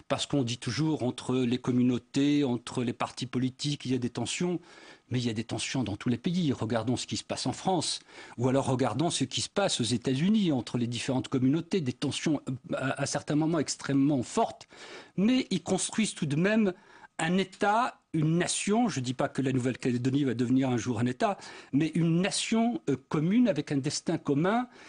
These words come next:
Et, et c'est ce qu'ils sont en train de, de, de, de faire. Je crois que aujourd'hui, les indépendantistes ne disent pas que le pays va se faire sans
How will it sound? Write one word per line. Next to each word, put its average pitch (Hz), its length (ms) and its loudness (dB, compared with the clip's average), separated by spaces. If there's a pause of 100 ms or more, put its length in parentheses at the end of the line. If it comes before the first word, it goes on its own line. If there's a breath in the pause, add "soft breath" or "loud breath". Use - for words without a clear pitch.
(320 loud breath)
Et, 180 220 -2
et 170 60 -2
c'est - 180 -2
ce - 100 -4
qu'ils 180 140 -2
sont 180 200 -2
en 165 60 0
train 165 220 -4
de, 139 260 2
de, 127 440 0
de, 131 200 -2
de 135 160 0
faire. 190 300 0
Je - 100 -10
crois - 240 -2
que 156 280 0 (400 loud breath)
aujourd'hui, 170 720 0 (160 loud breath)
les 139 340 2
indépendantistes 180 920 0
ne 185 140 2
disent 170 260 -2
pas - 340 0
que - 80 -2
le 156 160 2
pays 175 380 0
va 143 160 0
se - 160 -2
faire 165 340 -4
sans - 560 -2